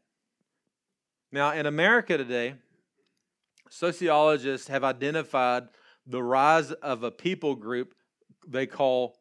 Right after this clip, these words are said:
the nunners. The nunners, okay? They're calling this particular generation the rise of the nunners.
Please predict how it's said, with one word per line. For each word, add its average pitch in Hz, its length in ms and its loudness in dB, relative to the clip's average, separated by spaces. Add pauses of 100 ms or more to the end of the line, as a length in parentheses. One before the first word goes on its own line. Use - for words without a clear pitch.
the 123 180 -8
nunners. 131 720 -6 (1900)
The 123 100 -2
nunners, 127 560 -4 (160)
okay? 113 320 -6 (1500)
They're 143 240 -2
calling 208 600 4
this 165 180 0
particular 170 720 -2
generation 143 720 -2
the 127 140 -2
rise 135 560 2
of 113 220 -10
the 117 100 -6
nunners. 120 640 -10